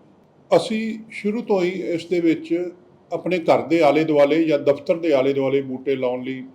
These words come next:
ਜਵਾਨਾਂ ਨੂੰ ਪ੍ਰੇਰਿਤ ਕੀਤਾ ਸੀ। ਹਰ ਜਵਾਨ ਨੇ ਆਪਣੇ ਘਰ ਦੇ ਆਸ-ਪਾਸ ਹੀ ਲਾਏ ਨੇ। ਮੈਂ ਵੀ ਆਪਣੀ ਗਲੀ ਵਿੱਚ, ਆਪਣੇ ਘਰ ਦੇ ਬਾਹਰ ਪੰਦਰਾਂ ਬੂਟੇ ਲਾਏ ਨੇ। ਅਹ, ਜਵਾਨਾਂ ਨੇ ਬੜਾ ਜੋਸ਼ ਵਿਖਾਇਆ,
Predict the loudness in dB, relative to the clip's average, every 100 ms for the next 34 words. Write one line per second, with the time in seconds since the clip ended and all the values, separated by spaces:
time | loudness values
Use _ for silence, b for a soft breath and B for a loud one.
0 | -6 -4 -4 -6 -8 -10 -12 -12 -14 -16
1 | -6 -6 -6 -12 -14 b b b b _
2 | 2 2 4 2 2 2 2 0 0 0
3 | 2 0 2 0 2 2 2 2 0 0
4 | -2 -2 -2 -2 -2 0 0 0 -2 -4
5 | -2 0 2 2 2 2 0 -6 -4 -4
6 | -2 -2 -2 -2 -2 -4 -6 -4 -6 -8
7 | -10 -6 -6 -4 -6 -8 -14 _ _ _
8 | _ _ _ _ _ -4 -2 0 2 2
9 | 4 2 4 2 4 4 4 2 -4 -2
10 | 0 0 -2